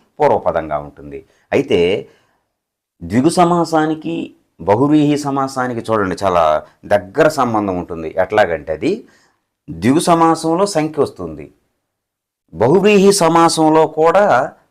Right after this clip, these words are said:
కొన్ని పదాలకి సంఖ్యావాచకం వస్తుంది. సంఖ్యావాచకం వచ్చింది కాబట్టి అది,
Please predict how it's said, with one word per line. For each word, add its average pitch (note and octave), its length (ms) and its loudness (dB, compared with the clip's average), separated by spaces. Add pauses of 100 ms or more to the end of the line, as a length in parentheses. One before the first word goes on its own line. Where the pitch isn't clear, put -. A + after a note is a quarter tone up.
(160)
కొన్ని F#3 320 2
పదాలకి B2+ 680 2
సంఖ్యావాచకం C3 840 0
వస్తుంది. D#2 520 -14 (320)
సంఖ్యావాచకం D3+ 1000 0
వచ్చింది C#3 440 -2
కాబట్టి C3+ 720 -2
అది, A2+ 500 0